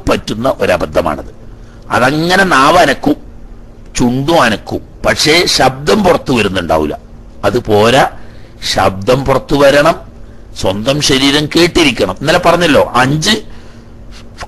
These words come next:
ഖൗലിയായ ഫർളുകളാണ് ഈ നിസ്കാരത്തിലുള്ളത്. തക്ബീറത്തുൽ ഇഹ്റാം, ഫാത്തിഹ, അവസാനത്തെ തഹിയാത്ത്, അനന്തരമുള്ള തിരുനബി സല്ലല്ലാഹു അലൈഹി വസല്ലം തങ്ങളുടെ മേലുള്ള സ്വലാത്ത്,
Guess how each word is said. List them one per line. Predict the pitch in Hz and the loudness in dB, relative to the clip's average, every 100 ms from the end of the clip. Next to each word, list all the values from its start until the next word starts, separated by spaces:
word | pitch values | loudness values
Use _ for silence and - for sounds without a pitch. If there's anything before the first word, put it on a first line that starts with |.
| - | 0
ഖൗലിയായ | 135 170 202 185 160 147 156 151 | 4 4 4 4 4 4 4 4
ഫർളുകളാണ് | 139 135 147 143 135 127 | 2 4 4 4 4 2
ഈ | 127 | 0
നിസ്കാരത്തിലുള്ളത്. | 120 - 135 127 - 127 123 110 - - - - - - - - - | -2 2 4 4 2 2 2 2 -2 -10 -16 -20 -20 -20 -20 -12 -10
തക്ബീറത്തുൽ | - 123 127 117 120 120 | -4 0 0 0 0 2
ഇഹ്റാം, | 120 139 - - - - - - - - | 2 0 -2 -12 -20 -20 -20 -20 -6 0
ഫാത്തിഹ, | 98 107 - 117 143 - - - - - - - - - - - - - - - - | 2 2 0 0 0 -2 -14 -20 -20 -20 -20 -20 -20 -20 -20 -20 -18 -20 -20 -4 0
അവസാനത്തെ | 98 - 120 117 - 233 | 0 2 2 2 -2 0
തഹിയാത്ത്, | 120 135 135 - - - - - - - - - - - - 107 | 2 4 4 4 0 -2 -8 -14 -14 -14 -18 -20 -20 -20 -6 -2
അനന്തരമുള്ള | 113 117 127 120 117 127 139 - 120 | 0 2 2 2 2 2 2 -2 -4
തിരുനബി | 110 123 120 | -2 -2 -2
സല്ലല്ലാഹു | 123 117 117 117 | 0 2 4 4
അലൈഹി | 113 110 | 2 0
വസല്ലം | 113 107 | -2 -2
തങ്ങളുടെ | 110 110 110 113 | -2 -2 -2 -2
മേലുള്ള | 110 113 - | -2 -2 0
സ്വലാത്ത്, | 107 110 - | 2 2 4